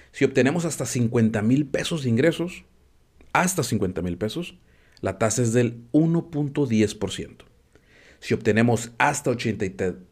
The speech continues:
ochenta y tres mil trescientos treinta y tres punto treinta y tres, la tasa aplicable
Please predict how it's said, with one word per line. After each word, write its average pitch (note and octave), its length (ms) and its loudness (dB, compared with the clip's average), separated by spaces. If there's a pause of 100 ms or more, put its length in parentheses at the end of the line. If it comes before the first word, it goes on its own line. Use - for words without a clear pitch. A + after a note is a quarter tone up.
(120)
ochenta G#2 260 -6
y F#2+ 60 -4
tres F#2+ 260 -2
mil B2 240 6
trescientos A#2 540 0
treinta G#2+ 260 0
y F#2 40 0
tres G#2 200 2
punto B2+ 460 2
treinta F#2+ 280 2
y F2 60 2
tres, B2 360 0 (800)
la G#2+ 260 2
tasa B2+ 240 4
aplicable D3 760 0